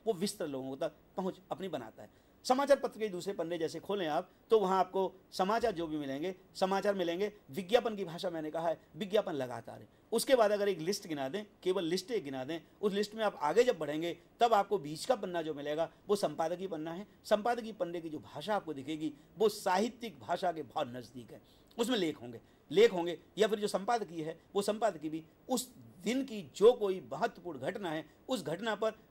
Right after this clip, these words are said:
उस समाचार पत्र के अपने विचार होंगे। संपा-, समाचार पत्र के कहा तो आप कह सकते हैं, समाचार पत्र का जो संपादक मंडल है,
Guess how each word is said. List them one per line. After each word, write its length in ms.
उस 340
समाचार 640
पत्र 320
के 260
अपने 240
विचार 340
होंगे। 240
संपा-, 500
समाचार 420
पत्र 320
के 120
कहा 240
तो 100
आप 200
कह 120
सकते 280
हैं, 120
समाचार 380
पत्र 280
का 100
जो 100
संपादक 480
मंडल 320
है, 100